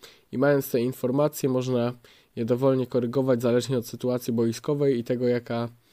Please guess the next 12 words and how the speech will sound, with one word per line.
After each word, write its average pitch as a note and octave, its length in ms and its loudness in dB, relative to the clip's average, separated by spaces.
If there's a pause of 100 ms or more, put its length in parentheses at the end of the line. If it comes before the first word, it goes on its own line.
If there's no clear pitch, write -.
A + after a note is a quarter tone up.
(240)
piłka C3 280 -2
może B2 220 0
być A2+ 160 -6
akurat B2 340 -2
najkorzystniejsza A#2+ 680 -4
dla A2+ 140 -2
zespołu. A2 420 -8 (440)
Uderzenie C#3+ 340 2
piłki D3+ 340 -2
wolejem B2+ 340 2
z A#2 60 -8
dropsa. G#2+ 400 -6